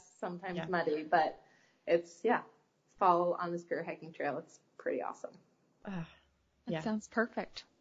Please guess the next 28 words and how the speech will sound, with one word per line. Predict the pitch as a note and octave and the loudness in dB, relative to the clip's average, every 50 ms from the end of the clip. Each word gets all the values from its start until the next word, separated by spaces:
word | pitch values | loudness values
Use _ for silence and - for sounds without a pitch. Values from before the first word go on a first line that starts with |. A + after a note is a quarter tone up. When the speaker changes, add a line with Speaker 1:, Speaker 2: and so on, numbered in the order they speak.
| _ _ - F3+ F3 | _ _ -12 -8 -2
Speaker 2:
Well, | F3 G#3+ A3 G3 | 4 6 6 6
Speaker 1:
Mm-hmm. | F3 F3 - - | 6 4 2 6
Speaker 2:
thank | A3 G#3+ A3 A3+ A3 - | 8 8 8 8 6 4
you | B3 B3 A#3+ G#3+ | 6 6 6 6
so | G#3+ - - - G3+ F#3 F#3+ G#3+ | 4 2 4 8 8 10 10 10
much | A3 G3 F3 F3 A3 C4+ - - - - - - - - - - | 8 10 10 10 10 8 6 2 -4 -6 -6 -6 -10 -10 2 8
for | A#3 A3+ G#3 G3+ G3+ | 12 12 12 12 12
talking | G3+ - A3+ E3 E3 F3+ F3 - C4 C4 | 10 10 12 12 12 12 10 8 8 10
Speaker 3:
Yeah. | C4+ C#4 | 10 8
Speaker 2:
with | C4+ C4+ | 10 12
us. | G3+ F#3 F3+ F#3+ A#3 - - - - | 12 12 12 12 10 8 4 4 8
It | - G#3+ E3 | 10 10 12
was | - A3 A3+ G#3+ | 12 12 12 12
a | G#3 F#3+ | 10 6
Speaker 1:
Yeah. | - | 6
Speaker 2:
great | - F3+ F3+ F3 F3 F#3 G3 G3 F3 - - - - | 6 10 12 12 12 12 12 10 8 0 -4 2 10
first | G3+ F#3 F3 F3 G3+ A#3 - - - - - - - _ _ _ _ - - _ - | 12 12 12 12 12 10 6 0 -2 -6 -8 -8 -8 _ _ _ _ -20 -20 _ 0
time | - - F#3+ E3 E3+ E3+ F#3+ A3+ B3 D4 D4 - - - | 8 10 12 12 12 10 6 6 2 2 0 -4 -2 6
having, | - G#3 F3+ E3+ F3+ G3 G#3 G#3 A3 A#3+ C4 C4+ - - | 10 10 10 10 10 6 2 2 0 -2 -2 -6 -8 -6
you | - G3 | 0 4
know, | F3+ E3+ G3 | 6 6 4
someone | A3 - - F#3+ F3 F3 F3 F3+ F#3 G#3 | 4 4 4 4 6 6 4 4 4 6
to | G3+ F#3 | 6 4
talk | F#3 - F#3+ G#2+ D#3+ - - | 6 6 6 6 6 4 2
to | - - F#3 G#3 A#3 A#3 A3 | 4 4 8 8 10 10 12
and | F3+ D#3 D3 D3+ D3+ D#3+ E3 | 12 10 10 8 2 2 2
Speaker 3:
<laughs> | B3+ B3 A#3+ B3+ - A#3 - - A#3+ - B3 - - A3 A#3 - - G#4 G#4 F4+ - - - | 2 6 6 8 6 6 6 6 4 6 8 8 6 6 6 4 4 6 6 6 4 4 8
Speaker 2:
yeah. | F#3 F#3+ G3+ E3 D#3+ | 10 12 12 12 10